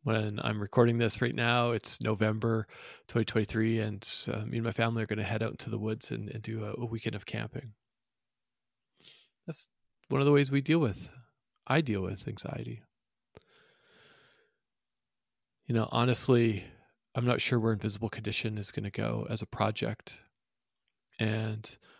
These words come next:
I'm someone, you know, my operations mindset, my operations training kicks in and says, "Oh, I need to have a plan. I ne-, I need to make sure I do root cause analysis, and I need to put together a project and, and start executing,"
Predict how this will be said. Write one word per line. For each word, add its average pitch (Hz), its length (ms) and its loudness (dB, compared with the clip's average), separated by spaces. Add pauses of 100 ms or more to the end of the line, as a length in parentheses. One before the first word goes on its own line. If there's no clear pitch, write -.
(140)
I'm 117 200 2
someone, 110 600 2 (180)
you 127 80 -8
know, 107 60 -8
my 110 120 -4
operations 110 1000 0 (160)
mindset, 107 580 -2
my 104 80 -2
operations 104 680 -2
training - 500 -6 (400)
kicks - 280 -2
in 107 220 0
and 98 120 -6
says, 110 200 -4
"Oh, 110 40 2
I 113 80 4
need 110 160 2
to - 60 -4
have - 120 0
a - 60 -2
plan. 135 540 4
I 98 100 -2
ne-, 101 240 -8
I 107 40 -8
need 107 280 -6
to 101 280 -6 (600)
make 107 160 0
sure 110 140 2
I - 20 2
do 101 140 -2
root - 200 -10
cause 151 280 6
analysis, 127 840 4
and 107 140 0
I 101 80 -4
need 107 160 -6
to - 100 -12
put - 140 -4
together - 320 -6
a - 40 -6
project 135 760 6
and, 104 180 -4 (460)
and 104 160 -4
start - 200 -2
executing," 107 680 -4